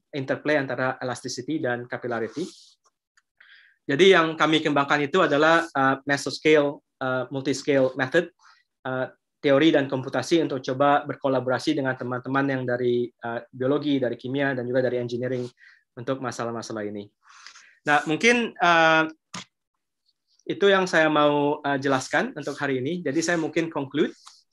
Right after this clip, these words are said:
Eh, saya berharap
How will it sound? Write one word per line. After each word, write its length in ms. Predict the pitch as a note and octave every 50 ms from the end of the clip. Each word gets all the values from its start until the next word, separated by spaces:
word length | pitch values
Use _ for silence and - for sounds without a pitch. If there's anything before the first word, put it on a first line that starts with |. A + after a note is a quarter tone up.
| _ _ _ _ _ _ _ - - - _ _ -
Eh, 320 | D3 D3 D3 C#3+ C#3+ D#3 - - _ _ _ _ _ _ _ _ _ _ _
saya 720 | - - E3 D3+ D#3 D#3 D#3+ D#3+ D#3 D#3 D#3 D3+ F3 -
berharap 480 | C#3 C#3+ D3+ D#3 D3+ G3 A3 - -